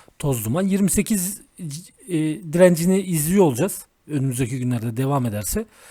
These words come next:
Tabii yirmi sekizden ötesi de dolar bazlı bakıyorum. Ya bu dirençlerin hepsi dolar bazlı çizilmiştir. Hepsi de, e, direnç vazifesini gördü, onu söyleyeyim.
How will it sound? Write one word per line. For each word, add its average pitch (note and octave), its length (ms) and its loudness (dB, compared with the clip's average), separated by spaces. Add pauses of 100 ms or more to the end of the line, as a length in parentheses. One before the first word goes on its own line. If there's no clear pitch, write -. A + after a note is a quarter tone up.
(220)
Tabii G#3 200 -4
yirmi G3+ 200 2
sekizden F#3 560 0
ötesi E3 400 -4
de C4+ 280 2 (160)
dolar A3+ 300 8
bazlı B2 260 4
bakıyorum. D3+ 360 -2 (160)
Ya C#3+ 180 -4
bu D#3+ 80 0
dirençlerin F#3+ 380 2
hepsi D#3 200 -2
dolar E3+ 280 4
bazlı A2 280 -2 (160)
çizilmiştir. B2 580 -4
Hepsi D3+ 280 -4
de, F#3+ 120 -2 (540)
e, C3+ 60 -6
direnç C#3+ 520 0
vazifesini D3 500 -4
gördü, C3+ 260 0
onu C3+ 160 -4
söyleyeyim. C#3 360 -4